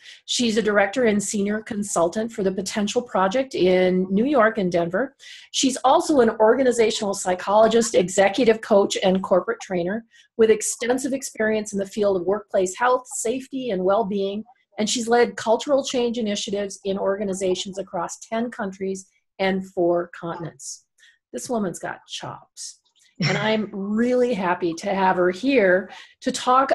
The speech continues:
about how we can bring mindfulness into the workplace. And this time, we're really gonna talk a lot about how we can maybe help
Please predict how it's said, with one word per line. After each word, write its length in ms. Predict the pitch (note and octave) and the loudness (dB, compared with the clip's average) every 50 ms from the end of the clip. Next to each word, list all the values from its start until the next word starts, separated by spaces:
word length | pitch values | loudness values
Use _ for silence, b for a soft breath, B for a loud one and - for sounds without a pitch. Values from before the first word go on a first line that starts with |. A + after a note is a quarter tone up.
| - | 4
about 440 | G#3+ G#3 F#3+ G3+ G3 G3 G3 F#3+ - | 4 4 6 6 6 6 6 4 2
how 220 | - - C4+ D4 E4 | 0 0 2 6 6
we 100 | F4 E4 | 6 6
can 160 | E4 D4+ B3+ | 6 4 4
bring 220 | A#3 A#3 A3 G#3+ | 4 4 4 2
mindfulness 640 | G#3 G3+ G3+ G3+ G#3+ G#3 - G#3+ G3+ F#3+ F#3+ F#3+ - | 0 0 0 -2 -2 -4 -4 -4 -2 -2 -2 -2 -4
into 320 | - G#3 G3+ G3+ G3+ G#3+ | -4 -4 -4 -4 -4 -2
the 80 | G3+ F#3+ | -2 0
workplace. 680 | E3+ E3+ F3+ F#3+ G#3+ - _ - E3+ D#3+ E3 F3 - A3 | 2 2 2 0 -2 -4 _ -2 0 0 0 -2 -4 -4
And 100 | A3+ C#4+ | -2 -2
this 240 | F4+ - - - | -2 -2 -2 -6
time, 360 | - - - D#4+ C#4+ C#4+ B3+ A#3+ | -8 -6 -4 0 0 2 2 4
we're 140 | B3 A#3+ | 4 4
really 300 | A#3 A3 C#4 E4 F#4 F#4 | 4 4 4 4 4 6
gonna 180 | D4 C4 A3+ G#3 | 4 4 2 0
talk 300 | - - A3 G3+ G#3 G#3 | -2 0 0 0 0 0
a 40 | G#3+ | 0
lot 360 | G3+ G3 F#3+ G3 G3 F#3+ F#3+ - b b b b b b b | 0 2 2 2 0 -2 -4 -8 b b b b b b b
about 320 | - G#3 F#3+ A3 G#3+ G#3+ A#3 | 0 2 4 6 4 4 4
how 240 | A3 - C4 C4 D4+ | 2 2 2 2 2
we 100 | D#4 C#4+ | 2 0
can 320 | C#4 - B3+ A#3 A3+ G#3+ | 0 0 0 0 2 2
maybe 360 | G#3+ A3 A3+ A3 A3+ A3 A3+ | 2 0 0 0 0 -2 -4
help 340 | - - A3+ G#3+ G#3 G#3 G#3 | -2 0 2 2 2 2 -2